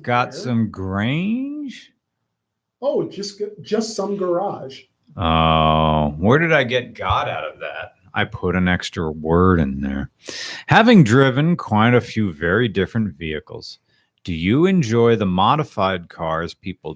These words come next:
Speaker 1: did themselves or the more interesting factory rare cars?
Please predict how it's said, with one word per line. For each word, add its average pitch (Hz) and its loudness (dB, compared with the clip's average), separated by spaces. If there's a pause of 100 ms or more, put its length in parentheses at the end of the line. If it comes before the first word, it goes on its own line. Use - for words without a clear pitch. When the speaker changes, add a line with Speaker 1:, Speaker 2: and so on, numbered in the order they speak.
Speaker 1:
did 73 -14
themselves 71 -12 (640)
or 87 -6
the 90 -8
more 87 -4
interesting 98 -6
factory 82 -8
rare 123 2
cars? - -16